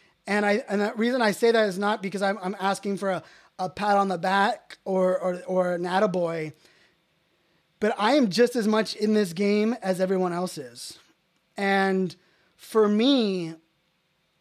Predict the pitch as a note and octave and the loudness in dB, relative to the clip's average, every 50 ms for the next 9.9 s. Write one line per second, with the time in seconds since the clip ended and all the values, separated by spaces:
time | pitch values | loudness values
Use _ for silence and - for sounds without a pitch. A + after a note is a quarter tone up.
0 | _ _ _ _ _ _ - F3 G3+ F#3 - - - C4 B3 A#3+ A#3 G3+ F3 G3+ | _ _ _ _ _ _ -6 -4 -4 -2 -2 0 2 2 2 2 2 0 0 -2
1 | A#3 A3 F#3 G3 F#3 G3 A3 A3+ A3 G3+ F#3 E3 D#3+ C#3+ - - _ _ _ _ | 0 0 0 0 0 0 0 0 0 -2 -2 -4 -6 -10 -14 -20 _ _ _ _
2 | _ _ _ _ _ _ _ - G3+ G#3 G3 A3 G#3 - G#3+ G#3 G3+ F#3+ F#3+ G3 | _ _ _ _ _ _ _ -2 -2 0 2 0 2 2 2 2 2 2 2 2
3 | A3 A#3 A3+ G#3+ G3+ G3 F#3+ G3+ G#3+ G#3+ F#3 E3+ G3 G3 F#3 F#3+ G#3+ F#3 F#3 F#3 | 2 4 2 2 2 2 2 2 0 0 0 0 0 0 0 0 -2 -2 -2 0
4 | F3+ G3 G#3 F#3+ - - - G3 F#3+ F#3+ G3 G3+ G#3 G3+ - F#3 F3+ E3+ F3 F#3+ | 0 -2 -2 -4 -6 -4 -2 -2 0 0 0 -2 -2 -2 -4 -4 -4 -2 -2 0
5 | F#3 F#3 F3+ F3+ F3 F3 E3+ D#3 D#3 _ _ _ _ _ _ _ _ _ _ - | 0 0 2 0 0 -2 -4 -6 -12 _ _ _ _ _ _ _ _ _ _ -6
6 | F3+ G3 G3+ G3+ G3+ G3+ G3 G3 G3+ - _ _ _ _ _ _ _ _ _ _ | -2 0 2 2 4 2 2 2 0 -4 _ _ _ _ _ _ _ _ _ _
7 | _ _ _ _ _ _ _ _ _ - - - _ _ - A3 G3 G3+ F3+ D#3+ | _ _ _ _ _ _ _ _ _ -20 -20 -20 _ _ -6 -2 -2 -2 0 2
8 | F#3 A#3+ B3 A3 - - B3 B3 F#3+ G#3+ G#3+ G#3+ F3 F#3 G#3+ G#3 G#3 G3+ G3 F3 | 2 2 2 2 0 -4 -4 -2 2 2 2 2 2 0 -2 0 0 -2 -2 0
9 | F#3+ G#3 G#3+ F#3 E3+ - A3 A3 A3+ A#3 A#3+ B3+ B3 - - - - | 2 0 0 0 -2 -2 0 0 2 2 0 -2 -4 -6 -10 -16 -18